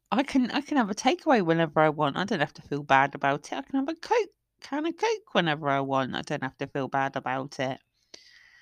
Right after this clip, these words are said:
You know, if I don't do the washing today, I mean, I'm gonna have to do it tomorrow 'cause it's still gotta get done, but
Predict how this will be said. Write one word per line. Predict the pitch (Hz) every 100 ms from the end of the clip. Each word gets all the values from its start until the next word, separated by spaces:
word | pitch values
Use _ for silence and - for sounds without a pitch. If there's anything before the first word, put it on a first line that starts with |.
| _ _ _ _ _ _ _ _ _
You | - 226 359
know, | 202 - 180 240 _ _ _ _ _ _ _
if | 190 -
I | 254
don't | 247 202
do | 202 208
the | 202
washing | 202 202 190 170
today, | 175 180 165 127 160 - _ _ _ _ _ _ _ _
I | 185
mean, | 190
I'm | 302
gonna | 311
have | -
to | 202
do | 170 175
it | 170 -
tomorrow | 151 185 165 117 135
'cause | -
it's | -
still | - 180
gotta | 160 143
get | 143 -
done, | 208 208 170 156
but | 170 180 185